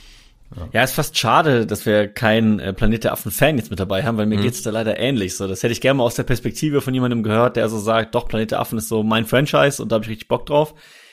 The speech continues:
Speaker 2: wie der den vierten Teil so einschätzt, weil bei mir ist auch da das Interesse einfach recht gering. Ich weiß auch nicht, ob ich den dritten noch gesehen hab. Ist, äh, genau wie bei euch eigentlich. Ich fand den ersten auch richtig gut, zweiten dann so okay, beim dritten <laughs> weiß ich schon nicht mehr. Ich glaub, ich hab ihn noch ge-, gesehen,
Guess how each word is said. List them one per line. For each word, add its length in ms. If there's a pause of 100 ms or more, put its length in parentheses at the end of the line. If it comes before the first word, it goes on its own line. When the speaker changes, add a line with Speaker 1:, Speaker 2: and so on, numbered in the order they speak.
(120)
Speaker 2:
wie 140
der 160
den 120
vierten 260
Teil 220
so 80
einschätzt, 500
weil 80
bei 100
mir 140
ist 160
auch 120
da 180
das 180
Interesse 380
einfach 280
recht 180
gering. 300 (340)
Ich 60
weiß 120
auch 120
nicht, 120
ob 80
ich 60
den 140
dritten 200
noch 160
gesehen 340
hab. 240
Ist, 320
äh, 140 (200)
genau 320
wie 60
bei 120
euch 240
eigentlich. 100
Ich 40
fand 120
den 100
ersten 360
auch 160
richtig 240
gut, 240 (460)
zweiten 340
dann 140
so 120
okay, 300
beim 200
dritten 280
<laughs> 0
weiß 240
ich 80
schon 100
nicht 100
mehr. 140
Ich 60
glaub, 160
ich 100
hab 100
ihn 60
noch 160
ge-, 140
gesehen, 480